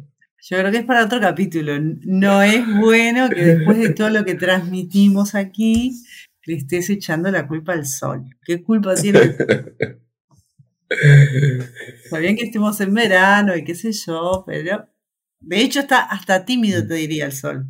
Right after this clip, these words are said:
Speaker 2: <laughs> Está tímido, es verdad.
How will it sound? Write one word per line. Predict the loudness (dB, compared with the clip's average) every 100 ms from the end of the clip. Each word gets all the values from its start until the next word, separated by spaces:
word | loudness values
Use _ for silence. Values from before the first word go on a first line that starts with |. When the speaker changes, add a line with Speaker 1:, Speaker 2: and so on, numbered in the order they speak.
| -14 _ _
Speaker 2:
<laughs> | -14 -8 0 0 0 -8
Está | -8 0 -2 0
tímido, | -2 -2 -4 -8 -16 _ _ _ _ -6
es | -2
verdad. | 0 -2 -6